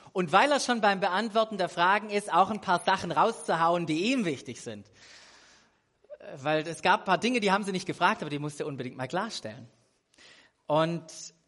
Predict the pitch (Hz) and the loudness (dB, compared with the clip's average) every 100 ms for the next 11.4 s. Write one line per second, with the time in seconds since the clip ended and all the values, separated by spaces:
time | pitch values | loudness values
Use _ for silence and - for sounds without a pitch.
0 | _ _ _ 151 190 247 240 196 - 160 | _ _ _ 0 0 0 -4 -6 -2 -2
1 | 175 185 208 - _ _ _ - 143 160 | -2 -8 -14 -20 _ _ _ -2 0 0
2 | 165 156 156 156 151 175 127 98 - 147 | -6 -10 -8 -2 -2 -2 -6 -14 -12 -8
3 | 208 - 226 240 - 220 220 190 190 190 | -6 0 0 0 0 0 0 -4 -6 -8
4 | 190 - 165 175 185 - 180 175 - 165 | -12 -14 -12 -10 -10 -10 -12 -12 -10 -10
5 | - 180 233 226 - _ _ _ _ _ | -6 -8 -8 -14 -20 _ _ _ _ _
6 | _ _ - 151 208 - 226 - 202 208 | _ _ -6 0 0 -2 -6 -4 -6 -6
7 | 175 151 180 240 175 170 - _ _ - | -8 -2 -2 -4 -8 -8 -12 _ _ -8
8 | 165 143 143 - 240 254 165 151 170 196 | -8 -8 -8 -4 -4 -2 -2 -2 -2 -4
9 | 190 147 165 196 135 123 123 123 123 - | -4 -2 -2 0 -2 -2 -4 -8 -10 -10
10 | 147 160 - 165 139 123 - 277 196 - | -8 -8 -8 -10 -10 -10 -6 -4 -6 -6
11 | 135 120 123 160 | -4 -2 -4 -10